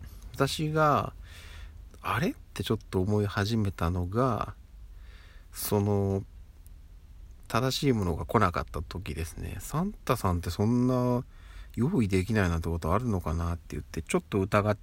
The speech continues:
ちゃったんですよね。うん。が初めてで、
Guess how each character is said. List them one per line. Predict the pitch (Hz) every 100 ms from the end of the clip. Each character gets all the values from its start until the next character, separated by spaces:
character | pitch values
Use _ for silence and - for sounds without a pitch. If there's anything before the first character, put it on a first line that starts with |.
| -
ち | -
ゃ | 95
っ | -
た | 95
ん | 80
で |
す | -
よ | 62
ね。 | 73 - - - -
う | 95
ん。 | 85 78 98 98 - - -
が | 113
初 | 104 101 107
め | 101
て | - -
で、 | 80 67